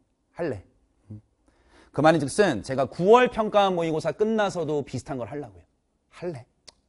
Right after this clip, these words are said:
하지 뭐. 조금이라도, 단 한 명이라도 여러분들이 도움될 분들이 있다면 그냥 하는 게 맞을 것 같아. 왜냐면 이렇게까지 얘기해주는 친구들도 있는데 뭐. 그래서 떠며-, 떠먹여줄 정도까지 느낄 수 있을 만한 수업과 강좌고 아주 단순하고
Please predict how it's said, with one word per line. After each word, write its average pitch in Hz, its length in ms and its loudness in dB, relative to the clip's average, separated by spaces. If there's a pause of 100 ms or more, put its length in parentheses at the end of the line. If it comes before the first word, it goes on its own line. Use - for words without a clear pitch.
(160)
하지 - 260 -6
뭐. 104 180 -6 (880)
조금이라도, 214 1080 4
단 190 260 6
한 277 220 10
명이라도 202 540 8
여러분들이 147 380 4
도움될 151 480 0
분들이 113 240 -4
있다면 104 420 -4
그냥 101 260 -10
하는 175 400 -12
게 151 160 -10
맞을 101 260 -16
것 - 120 -20 (100)
같아. - 140 -20 (500)
왜냐면 127 300 -8
이렇게까지 156 520 -4
얘기해주는 98 380 -6
친구들도 85 360 -14
있는데 82 320 -14
뭐. 78 120 -20 (680)
그래서 - 180 -20
떠며-, 247 520 6
떠먹여줄 233 720 6
정도까지 156 600 0
느낄 107 240 -4
수 127 140 -8
있을 110 180 -8
만한 104 300 -6
수업과 127 340 -8
강좌고 92 360 -10
아주 82 180 -14
단순하고 143 800 -6